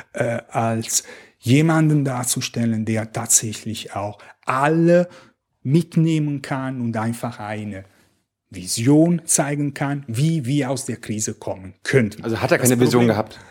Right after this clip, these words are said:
Speaker 1: Er hat das nicht gezeigt. Er hat nicht, wahrscheinlich auch nicht gehabt. Er hat im Grunde genommen, beziehungsweise er hat es nicht geschafft, so eine, als sich als charismatische Figur darzustellen und zu sagen, okay, wir packen das an,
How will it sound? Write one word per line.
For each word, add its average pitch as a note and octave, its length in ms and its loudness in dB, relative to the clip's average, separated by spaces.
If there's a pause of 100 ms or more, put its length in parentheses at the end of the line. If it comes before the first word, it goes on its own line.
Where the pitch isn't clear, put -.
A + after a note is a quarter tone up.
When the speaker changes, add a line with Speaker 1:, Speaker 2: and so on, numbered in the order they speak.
(140)
Speaker 1:
Er C#3 180 2
hat D#3 100 -2
das - 220 0
nicht A#2+ 340 -4
gezeigt. A2+ 520 -8
Er G#2 120 -4
hat A#2 300 -6
nicht, - 340 0 (100)
wahrscheinlich C#3+ 460 0
auch B2 140 -4
nicht A2 160 -10
gehabt. - 400 -8 (180)
Er A2 220 0
hat C3 140 0
im C3 60 4
Grunde C#3 200 6
genommen, C#3 240 4
beziehungsweise F3+ 400 4
er F#3 40 6
hat F#3 100 0
es G#3 140 4
nicht G#3 200 4
geschafft, F#3 340 2
so F3 160 6 (220)
eine, D3+ 240 2 (100)
als D3+ 140 -2
sich F3+ 160 -2
als D3 180 0
charismatische F3+ 600 0
Figur D#3 360 -4
darzustellen D3+ 480 -4
und C#3+ 140 0
zu D#3 80 0
sagen, C3+ 260 2
okay, D#3 300 2
wir D3 80 0
packen C3+ 340 -6
das G#2+ 160 -6
an, - 120 -18